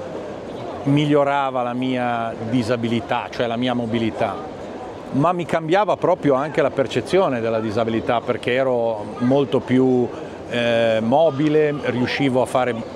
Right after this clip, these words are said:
molte più cose con le mani libere, potevo andare in giro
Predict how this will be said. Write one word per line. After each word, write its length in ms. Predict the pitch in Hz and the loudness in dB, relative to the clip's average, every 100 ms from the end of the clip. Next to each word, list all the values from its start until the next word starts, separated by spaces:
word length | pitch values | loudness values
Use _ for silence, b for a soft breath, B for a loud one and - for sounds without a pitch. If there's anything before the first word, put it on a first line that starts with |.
| - 123 | -10 -2
molte 280 | 151 139 | 0 2
più 160 | 131 123 | 0 0
cose 360 | 175 180 127 120 | 2 2 0 0
con 120 | 127 | 2
le 80 | 123 | 2
mani 240 | 131 127 | 0 -2
libere, 320 | 147 151 127 | -2 0 0
potevo 280 | 123 120 123 | 0 0 0
andare 200 | 127 127 | 0 0
in 80 | 127 | 0
giro 300 | 123 123 | 2 2